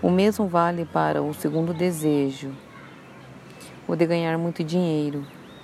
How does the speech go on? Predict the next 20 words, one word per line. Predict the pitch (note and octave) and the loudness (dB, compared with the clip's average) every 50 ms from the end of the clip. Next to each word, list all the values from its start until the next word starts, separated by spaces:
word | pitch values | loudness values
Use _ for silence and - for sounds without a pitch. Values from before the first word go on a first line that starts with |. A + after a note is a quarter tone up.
| - - - - - - - - - - - - - - - - - - - | -20 -20 -20 -20 -20 -20 -20 -20 -20 -20 -20 -20 -20 -20 -18 -18 -18 -18 -16
Sim, | - - - - G#3+ G3+ F#3 | -12 -4 0 2 4 4 2
eu | F3 | 2
quero | - F#3+ F3+ F3+ | 2 2 2 2
ser | F3 - G#3 G#3 | 0 0 0 0
rico. | F#3 E3+ F3+ F3 F3 E3+ - - - - - - - - - - - - - - - - | 0 0 0 -2 -2 -2 -6 -12 -18 -18 -18 -18 -18 -18 -18 -18 -18 -18 -18 -18 -6 -4
Existe | G3 F#3 F#3 G3 G#3+ A3+ - - | -2 -2 0 0 -2 -2 -2 -2
algum | A3 F3+ E3 D3+ | 0 0 0 2
problema | - D#3 C#3+ C#3+ D3+ C#3 C3+ C3+ C3+ | 2 2 2 2 2 2 2 2 0
nisso? | C#3 E3 F3 E3+ D3+ C#3+ - - - D3 C#3+ B2+ - - - - - - - - - - - - - - - - - - - - - - - - - - - - - - - - - - - | -2 -2 0 0 -2 -2 -4 -6 -6 -8 -8 -8 -10 -14 -18 -18 -18 -18 -20 -20 -20 -20 -20 -20 -20 -20 -20 -20 -20 -18 -18 -18 -18 -18 -18 -18 -18 -18 -18 -18 -18 -18 -18 -18 -20 -20 -18
Sei | - - - - G#3 A3 | -14 -12 2 4 4 4
que | G3+ - A3+ | 4 2 0
os | G3 E3 | 0 0
ricos | F3+ E3+ - - E3+ | -2 -2 -4 -6 -4
são | - F3+ E3+ | -2 -2 0
mais | E3 D#3+ D#3+ D#3+ D#3 | 2 2 2 4 4
apreciados | D#3+ D#3 - - E3 - - - D#3+ E3 F3 F3+ F3 D3+ D#3+ D3+ - - | 4 2 2 -2 -4 -2 0 2 2 2 2 0 -2 -2 -6 -8 -4 -2
e | D#3+ E3+ | 0 0
valorizados | D#3+ F3 E3+ E3+ D#3+ E3+ F3 F#3+ F3 E3+ D#3+ D3 C#3+ C#3 C#3+ D3 - - | 2 2 0 0 0 0 0 -2 0 2 4 4 4 2 0 -6 -10 -6
pela | - E3+ E3 E3+ | -4 -2 0 0
sociedade. | E3 - - F3 E3 - F#3 F#3 E3 E3 D#3+ D3+ D3 C#3+ C#3+ | -2 -2 -4 -6 -4 -2 -2 0 2 2 2 2 2 0 -4